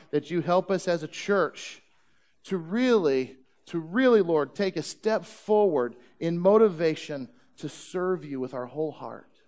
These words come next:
Lord, I pray that you'd help each and every one of us understand your plan for us, your desire for us. Help us to see the picture, God, that you already see for our lives in your kingdom.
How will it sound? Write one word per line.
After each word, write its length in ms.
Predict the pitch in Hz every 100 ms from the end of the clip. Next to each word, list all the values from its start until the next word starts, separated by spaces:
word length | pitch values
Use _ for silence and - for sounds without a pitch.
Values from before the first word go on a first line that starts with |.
| _ _ _ _ _ _ _ _ _ _ _ _ _ _
Lord, 180 | 185 208
I 80 | 220
pray 380 | 220 214 220 226
that 80 | 202
you'd 180 | 208
help 220 | 185 190 190
each 220 | 247 214
and 100 | 202
every 200 | 196 185
one 260 | 175 202 202
of 120 | 156
us 300 | 151 - - _
understand 960 | 202 233 208 - - 208 208 175 117 - _ _ _ _ _ _ _ _ _
your 220 | 170 254
plan 540 | 240 - 220 220 165 135
for 280 | 180 -
us, 380 | 180 143 - -
your 460 | 147 214 233 226 - - _
desire 540 | 190 196 151 202 208 202
for 180 | - 147
us. 200 | 143 -
Help 260 | 269 269
us 120 | 285 -
to 100 | 202
see 240 | - 233
the 100 | 180
picture, 540 | - - 262 208 202
God, 300 | 156 160 170 - -
that 120 | 190 190
you 260 | 233 269
already 380 | 233 208 208 185
see 300 | - 285 269
for 200 | - 190
our 100 | 175
lives 480 | 170 214 220 165 -
in 200 | 208 214
your 180 | 233 247
kingdom. 580 | 240 226 202 156 131